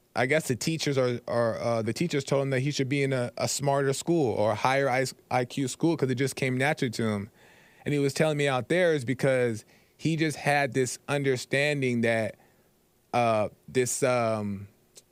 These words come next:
how would you call it? I guess this understanding of certain things, but he had a great memory. And he put it in the best way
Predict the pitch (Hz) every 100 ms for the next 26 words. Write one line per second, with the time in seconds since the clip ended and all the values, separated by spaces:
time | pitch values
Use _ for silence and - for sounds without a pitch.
0 | _ _ _ _ _ _ _ _ _ _
1 | _ - - 143 139 120 - 117 110 127
2 | 135 170 - 147 - 151 139 - 151 170
3 | 156 131 113 - - 135 - 175 139 110
4 | 170 175 127 101 - - - 147 165 151
5 | 143 165 170 151 180 208 131 101 - _
6 | _ _ _ _ _ _ _ _ _ _
7 | _ _ _ _ _ _ _ _ _ -
8 | 175 175 160 139 - _ _ _ _ -
9 | 190 - 233 220 185 135 175 190 185 165
10 | 180 147 101